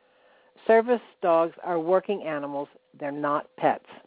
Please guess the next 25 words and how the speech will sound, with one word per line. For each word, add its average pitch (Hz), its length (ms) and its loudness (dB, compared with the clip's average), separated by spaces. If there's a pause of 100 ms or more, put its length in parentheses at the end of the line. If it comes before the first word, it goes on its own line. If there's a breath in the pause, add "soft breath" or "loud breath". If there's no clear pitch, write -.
(960 soft breath)
The 175 80 2
work 190 340 4
or 233 120 0
task 180 480 0
a 160 120 -8
service 185 300 -2
animal 165 420 0
has 160 240 -4
been 160 140 -8
trained 165 360 -2
to 196 60 -8
provide 165 560 4 (360 soft breath)
must 175 200 2
be 180 120 -2
directly 175 520 0
related 196 600 2
to 180 100 -6
the 170 100 -6
person's 147 560 -6
disability. 151 680 0 (1120 soft breath)
Examples 170 680 2
of 180 140 -2
this 175 180 2 (120)
would 160 120 0
include 151 580 0